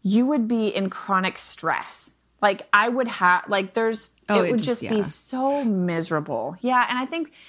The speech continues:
Speaker 1: I think the big family thing is you learn to let go. And also, I don't know if you experience this, but it's really hard to be selfish in a big family. Like, my kids, they kinda look out for each other.
Speaker 2: I mean, yeah.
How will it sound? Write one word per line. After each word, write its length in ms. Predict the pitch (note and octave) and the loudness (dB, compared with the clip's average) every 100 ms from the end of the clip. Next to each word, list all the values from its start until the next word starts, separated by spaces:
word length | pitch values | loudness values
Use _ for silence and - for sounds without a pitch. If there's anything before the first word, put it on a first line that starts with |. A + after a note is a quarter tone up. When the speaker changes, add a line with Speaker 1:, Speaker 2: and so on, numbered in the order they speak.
| - | -4
Speaker 1:
I 40 | D#4+ | -4
think 220 | G4+ F#4 | -2 -2
the 60 | |
big 240 | A#3 D4+ C4 | 0 0 -2
family 340 | C#4 B3 A3+ | -2 0 -2
thing 200 | A3 A3+ | -2 -2
is 100 | A3+ | -2
you 120 | G#3+ G3+ | 0 0
learn 180 | A3 C#4+ | 0 0
to 60 | |
let 200 | D4+ A3 | -2 -2
go. 280 | F#3 G3+ D#4 | 0 0 0
And 160 | B3+ A#3+ | -2 -2
also, 460 | B3+ G#4+ - B3+ G#3+ - - _ _ _ _ | -2 -2 0 2 0 -6 -20 _ _ _ _
I 140 | - F4 | -2 0
don't 140 | F4+ | 2
know 100 | B3+ | 2
if 100 | A#3+ | 2
you 200 | B3 F4+ | 2 2
experience 560 | C4 - F#3+ F3 E3+ - | -2 -2 0 0 -2 -4
this, 360 | E3 E3 - _ | -4 -4 -8 _
but 220 | A3+ F#3 - | 0 2 -2
it's 220 | C#4+ - | -4 -2
really 260 | B3+ G#4+ D5 | -2 0 -2
hard 460 | - - G#3+ B3 B3 | -4 0 2 2 -2
to 80 | A#3 | -2
be 220 | G#3+ G3+ | 0 -2
selfish 800 | G3 - D#3+ F#3 D#4 A4 - - _ _ _ | -4 -2 -2 0 -2 -2 -4 -14 _ _ _
in 140 | A3+ A3+ | -2 0
a 60 | |
big 260 | F#3+ G3 G3 | 2 0 -2
family. 580 | - E3 D#3 D#3 F3+ - _ _ _ _ _ _ - | -4 -4 -4 -10 -16 -20 _ _ _ _ _ _ -2
Like, 160 | C#4+ | 0
my 240 | C#4 D4 F4+ | 2 2 0
kids, 560 | - C#4 C#4 E4 G4+ - - | -2 0 0 0 -2 -6 -2
they 120 | E4 | -2
kinda 280 | - G#4+ C4+ | 0 0 2
look 200 | G3+ G3+ | 2 4
out 220 | B3 - | 2 2
for 100 | D#4+ | -2
each 200 | D#4 - | -2 0
other. 300 | E4 D#4+ D#4+ E4+ | 0 2 0 0
Speaker 2:
I 60 | |
mean, 240 | F#3 F3+ E3 | -2 0 -2
yeah. 360 | E3 E3+ F3 | -4 -6 -8